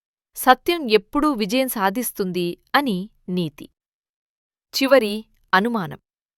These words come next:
చాలామంది మహిళలు అనుమానంతో ఉంటారు, కానీ ఇది మంచిది కాదంటా చాణక్యుడు. ఇదిది సంబంధాలు చెడిపోయేలా చేస్తుంది.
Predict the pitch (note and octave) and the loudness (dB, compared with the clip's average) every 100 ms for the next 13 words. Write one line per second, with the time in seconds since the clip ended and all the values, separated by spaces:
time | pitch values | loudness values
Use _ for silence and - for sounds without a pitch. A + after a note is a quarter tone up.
0 | _ _ _ _ - G#3 A#3+ D4+ D4+ C#4 | _ _ _ _ 6 8 8 4 -2 -4
1 | A#3+ A3+ A3+ F#3 F3+ G3+ _ _ A3 G3+ | -2 2 2 2 -2 -6 _ _ -2 0
2 | A#3+ B3 A3+ G#3+ G#3+ F#3+ F3 D#3+ - _ | 2 2 2 0 0 0 -4 -4 -6 _
3 | - F3+ F#3+ E4 - _ _ - G#3 F#3+ | -4 0 0 -4 -10 _ _ -6 -2 0
4 | F3+ G3 A#3+ - F3+ F#3 G#3+ F#3 G#3 C#4 | -2 -4 -8 -4 0 2 2 -2 -2 -4
5 | - G#3+ E3 - - - _ _ _ _ | -4 -6 -6 -10 -16 -18 _ _ _ _
6 | _ _ G3+ F#3 F#3+ F#3 F#3+ _ _ - | _ _ -6 -4 -2 -4 -6 _ _ 0
7 | A3 A3 C#4+ D4+ C4+ B3+ A#3+ - G#3 A#3 | 2 4 2 0 0 2 2 0 0 2
8 | B3 A3+ F#3+ G#3 A3 G#3 F3 - D#3 - | 0 2 0 -2 -4 -4 -6 -10 -14 -16